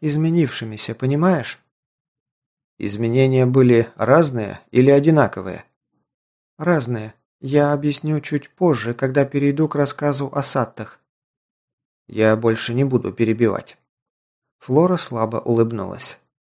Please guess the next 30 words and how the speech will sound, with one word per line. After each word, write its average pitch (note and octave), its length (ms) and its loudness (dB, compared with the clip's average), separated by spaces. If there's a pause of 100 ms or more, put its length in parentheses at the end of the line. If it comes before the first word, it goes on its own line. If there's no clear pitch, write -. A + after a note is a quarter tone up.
(600)
Собственно, D#3 640 -4
я D3+ 140 0
знаю D3+ 340 -4
не D3+ 120 -6
так D3+ 220 -6
уж D3 200 -10
много. B2 420 -4 (480)
На C3+ 160 -2
тему D3 480 0
высадки C3 580 -4
старожилы C#3+ 600 -2
говорят D3+ 460 0
особенно D3 600 -6
неохотно. C#3 680 -2 (680)
Там F3+ 200 -2
произошла E3 840 0
трагедия. A#2+ 720 -4 (100)
Машины, D3 440 0
которые C3+ 380 0
отвечали C#3 520 0
за C3+ 160 -2
стерилизацию C#3 760 -2
зоны C#3 280 -2
посадки, D3+ 600 -2 (340)
перестали E3 600 0
воспринимать D3+ 800 -4
изменившихся C#3+ 840 -4
как C#3+ 220 -6
своих C#3 380 -6
хозяев. B2 600 -4